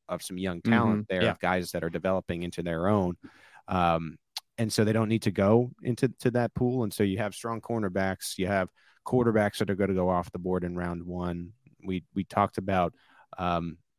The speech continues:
Speaker 1: you know, these tight ends that could go, that there could, could be four tight ends that go in the first round. So
Speaker 2: Mm-hmm. Yeah.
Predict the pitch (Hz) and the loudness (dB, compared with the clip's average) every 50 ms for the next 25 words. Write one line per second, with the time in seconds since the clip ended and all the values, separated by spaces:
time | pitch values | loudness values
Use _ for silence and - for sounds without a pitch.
0 | _ _ _ _ _ _ _ _ _ _ - - - - - 101 107 101 87 85 | _ _ _ _ _ _ _ _ _ _ -16 -16 -16 -12 -4 -2 0 0 0 -2
1 | 92 98 101 98 - - 110 92 92 92 113 123 117 98 90 - - 87 85 - | -2 -4 -4 -4 -2 0 2 2 4 4 4 4 4 2 0 -2 -2 -2 -2 -4
2 | _ _ - 110 95 95 98 90 85 90 - - - - - _ - 95 - - | _ _ -2 -2 2 4 4 2 2 0 -2 -6 -8 -12 -20 _ -12 -12 -10 -8
3 | - - - - - - - 95 - - - 123 127 143 - - 87 82 73 67 | -10 -10 -10 -6 -4 -4 -4 -4 -6 -2 2 4 4 4 4 4 4 4 4 2
4 | 62 - - - - - - 85 82 85 - - - - - - - - - - | -2 -4 -4 -6 -4 -4 -4 -4 -4 -6 -4 -4 -4 -4 -4 -4 -4 -4 -4 -4
5 | - - - 104 98 - 113 123 131 131 139 135 - - 110 117 117 123 | -2 4 6 8 8 8 6 4 2 2 0 -2 -4 -2 0 0 0 0